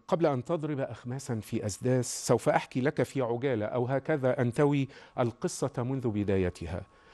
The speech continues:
لعلك في النهاية تستطيع إجابة السؤال الذي بدأنا منه.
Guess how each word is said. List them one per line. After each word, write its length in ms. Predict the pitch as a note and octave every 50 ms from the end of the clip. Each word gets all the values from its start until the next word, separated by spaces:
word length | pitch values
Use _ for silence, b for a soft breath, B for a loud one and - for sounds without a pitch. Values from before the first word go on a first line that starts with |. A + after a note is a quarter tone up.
| B B B C3+
لعلك 420 | D3+ E3+ F#3 A#3 G#3+ F#3 - D#3+
في 120 | C#3+ -
النهاية 480 | B2+ A#2+ A#2 A2+ C3 D3 D3+ C#3+ C3 A#2+
تستطيع 640 | A#2 - A#2 - - - A#2 - - D#3+ D3 B2+ -
إجابة 360 | B2 A#2 A2+ C#3+ C3 B2 A2+ - A#2
السؤال 440 | - - - C3+ C#3 D3+ D3+ B2+
الذي 340 | A#2+ A#2 A#2 B2 A#2 A2 A2
بدأنا 440 | G#2 A2+ A2 G#2 - - - G#2 G2
منه. 400 | G2 G2 F#2 F2+ E2+ E2 F2+ F2+